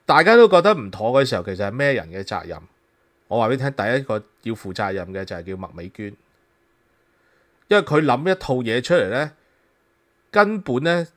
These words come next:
冇辦法會提升到嗰個社區嘅服務㗎。佢，佢諗出嚟嗰，呢套嘢呢，淨係肥嗰啲政棍嘅啫，同埋呢，嗰啲大黨，仲有呢，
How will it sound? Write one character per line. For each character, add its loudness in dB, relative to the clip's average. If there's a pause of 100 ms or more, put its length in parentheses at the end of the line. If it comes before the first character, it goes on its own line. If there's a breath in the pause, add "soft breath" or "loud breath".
(640)
冇 -2
辦 2
法 2
會 -6
提 -12
升 -4
到 -2
嗰 -2
個 -4
社 -14 (220)
區 -6
嘅 -4
服 -16
務 -14
㗎。 -20 (1700)
佢， 0 (340)
佢 6
諗 6
出 6
嚟 0
嗰， 0
呢 -6
套 -2
嘢 -2
呢， -4 (1080)
淨 -2
係 2
肥 -6
嗰 -6
啲 -6
政 -6
棍 -8
嘅 -14
啫， -12 (760)
同 -2
埋 -2
呢， 0
嗰 -2
啲 -6
大 -6
黨， -8 (260)
仲 -10
有 -4
呢， -8